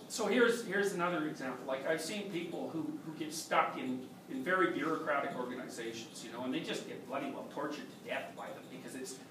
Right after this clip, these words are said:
mindless tyranny, stupid rules, and, and on arbitrary decisions, and counterproductive management advice,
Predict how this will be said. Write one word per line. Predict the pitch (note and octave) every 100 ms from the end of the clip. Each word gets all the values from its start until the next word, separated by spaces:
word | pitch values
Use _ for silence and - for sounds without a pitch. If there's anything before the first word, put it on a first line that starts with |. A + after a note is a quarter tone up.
| -
mindless | C3 - F3+ F#3 E3+ E3 D#3+ -
tyranny, | - E3+ D#3+ - - - - - - - - -
stupid | - - G#3+ A#3 A#3 G3+
rules, | C#3 F3 E3+ - - - B2
and, | B2 - - - - -
and | C#3 C3 B2 - - -
on | B2 C3+ -
arbitrary | G#3 F#3+ G#3 - G#3+ G3 F#3
decisions, | D#3+ F#3 E3+ D3 A#2+ B2
and | B2 B2+ -
counterproductive | B3 B3 B3 - F#3+ F#3 F3+ - D#3
management | D3+ F3 F3 D3+ - C#3 B2+
advice, | C#3+ B2+ B2+ B2+ -